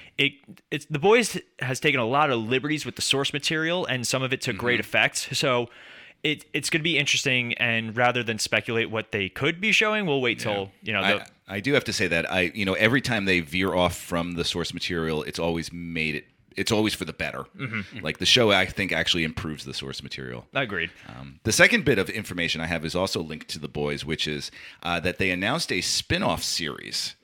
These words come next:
Speaker 2: Uh, so let me read this description to you here. It says, "The new drama is described as a Hunger Games-esque R-rated drama set on the campus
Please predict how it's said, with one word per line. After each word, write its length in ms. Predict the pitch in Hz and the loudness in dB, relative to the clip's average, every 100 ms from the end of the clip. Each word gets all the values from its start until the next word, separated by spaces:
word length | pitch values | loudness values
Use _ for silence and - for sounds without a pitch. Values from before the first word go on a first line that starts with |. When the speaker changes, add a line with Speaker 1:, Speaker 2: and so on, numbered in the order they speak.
| _ - - - | _ -20 -20 -10
Speaker 2:
Uh, 360 | - 87 82 80 | -4 0 0 0
so 260 | - 104 107 | 0 0 0
let 140 | 139 | 2
me 120 | 196 | 2
read 220 | 160 135 113 | 2 0 2
this 240 | 107 - | 0 0
description 600 | - 95 - 107 - 87 | 0 0 2 2 2 0
to 140 | - 92 | 0 0
you 220 | 80 76 | 0 0
here. 280 | 78 78 71 - - - | -2 -2 -4 -10 -18 -10
It 140 | - | -4
says, 180 | 110 95 | -2 0
"The 80 | 117 | 0
new 140 | 185 | 2
drama 320 | 175 151 131 | 4 4 2
is 180 | 127 107 | 0 -2
described 520 | 110 - - 110 104 85 | 0 0 0 0 0 -2
as 160 | 95 | 0
a 120 | 90 | 0
Hunger 400 | 87 - 143 160 147 | 0 -4 -4 -4 -2
Games-esque 760 | 123 113 107 - 107 98 - - | -2 -2 -4 -2 -2 -2 -4 0
R-rated 540 | 104 123 123 120 98 | 2 4 2 2 0
drama 360 | 98 85 82 82 | -2 -2 -2 -4
set 280 | - 113 | -2 -2
on 120 | - 98 | -2 -4
the 80 | |
campus 560 | - - 110 120 127 | -4 -2 -2 -2 -4